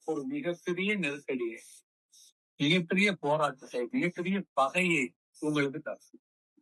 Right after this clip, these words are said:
இந்த விறகு அன்னைக்கே சொல்லுச்சு. சொல்லுவாங்க இல்லையா, சில நேரங்கள்ல இந்த வாசலை தாண்டும் போது படி தட்டும். உடனே என்ன பண்ணுவாங்க?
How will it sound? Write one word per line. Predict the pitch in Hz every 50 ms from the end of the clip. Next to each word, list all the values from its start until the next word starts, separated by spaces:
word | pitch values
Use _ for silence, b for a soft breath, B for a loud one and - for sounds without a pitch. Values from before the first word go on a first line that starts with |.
| _ - - _ _ _ _ _ _ _ _
இந்த | 202 214 226 226 -
விறகு | 202 214 247 269 269
அன்னைக்கே | 233 202 208 233 240 220 254 262 254
சொல்லுச்சு. | - 214 202 185 - - 143 123 117 - _ _ _
சொல்லுவாங்க | _ 190 226 262 285 262 214 180
இல்லையா, | 165 165
சில | 160 - 165 160 160 160 156 147
நேரங்கள்ல | 151 160 175 190 196 196 196 196 214 233 208 160 147 147 - - _ _ _ _ _ _ _
இந்த | - 147 139
வாசலை | 131 151 175 226 220 - 220 214 190
தாண்டும் | - 185 175 180 175 175 175
போது | - - 208 190
படி | - 165 160 180 190
தட்டும். | 170 170 143 - - 165 147 - _ _ _ _ _ _ _ _ _
உடனே | 233 - 208 226
என்ன | 214 202 196
பண்ணுவாங்க? | 185 185 175 165 156 311 147 - - - -